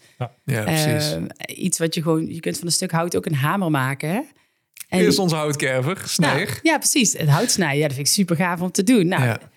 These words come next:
Speaker 3: heb je, je kunt een simpel mes, ja, inmiddels heb ik natuurlijk en zo'n mes, maar ook van die houtsnijmessen, want het is wel leuk om het te hebben, uiteraard. Want
Speaker 2: Ja,
Speaker 3: je gaat
Speaker 2: ja.
Speaker 3: toch je hobby, ja, ik weet niet,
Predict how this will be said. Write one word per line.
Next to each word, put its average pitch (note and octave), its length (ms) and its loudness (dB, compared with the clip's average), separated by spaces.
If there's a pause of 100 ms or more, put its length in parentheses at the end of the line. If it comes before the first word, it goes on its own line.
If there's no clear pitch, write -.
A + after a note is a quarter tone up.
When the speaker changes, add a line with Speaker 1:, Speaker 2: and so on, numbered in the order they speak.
(240)
Speaker 3:
heb E3 320 -2
je, D#3+ 200 2
je D3 60 -4
kunt D#3+ 160 -4
een - 60 0
simpel G#3 260 2
mes, D3 220 2
ja, D3+ 80 -4
inmiddels C#3 280 -2
heb D3 140 -2
ik - 60 -16
natuurlijk C#3+ 300 -6
en F3 140 0
zo'n D3 200 0
mes, D3+ 200 -6
maar E3 160 -10
ook G3 200 2
van E3 120 -4
die C3 100 -2
houtsnijmessen, D#3 720 0
want D#3 120 2
het F3+ 100 -4
is C#3+ 120 0
wel D#3 140 2
leuk C#3+ 280 4
om C#3 80 0
het C3 100 0
te - 100 0
hebben, B2+ 400 -2
uiteraard. A#2+ 500 -4
Want C3+ 100 -4
Speaker 2:
Ja, B2+ 60 2
Speaker 3:
je B2 60 4
gaat A#2 260 2
Speaker 2:
ja. D#3+ 140 2
Speaker 3:
toch - 160 -6 (480)
je D#3+ 100 0
hobby, D#3+ 360 2
ja, E3+ 200 -2
ik D#3+ 100 -6
weet D#3 200 4
niet, F3 300 2